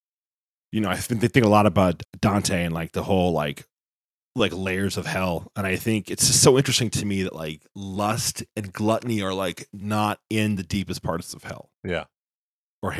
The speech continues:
Speaker 1: or, like, or, like, the stuff that we tend to talk about the most, like,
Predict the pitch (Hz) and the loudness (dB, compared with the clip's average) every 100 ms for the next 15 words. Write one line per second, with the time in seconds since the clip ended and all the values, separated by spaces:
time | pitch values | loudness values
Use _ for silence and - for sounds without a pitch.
0 | - 104 101 95 - - 104 98 - 110 | -2 0 0 -2 -6 -6 -2 -2 -2 -4
1 | - 131 - 117 104 113 101 - 110 104 | 2 2 4 2 4 2 0 0 0 0
2 | 101 98 87 - 85 90 85 - - - | 0 0 -2 -4 -4 -4 -4 -8 -10 -16
3 | _ _ _ _ _ _ _ _ _ _ | _ _ _ _ _ _ _ _ _ _
4 | _ _ _ _ - 98 76 - | _ _ _ _ -8 -6 -6 -12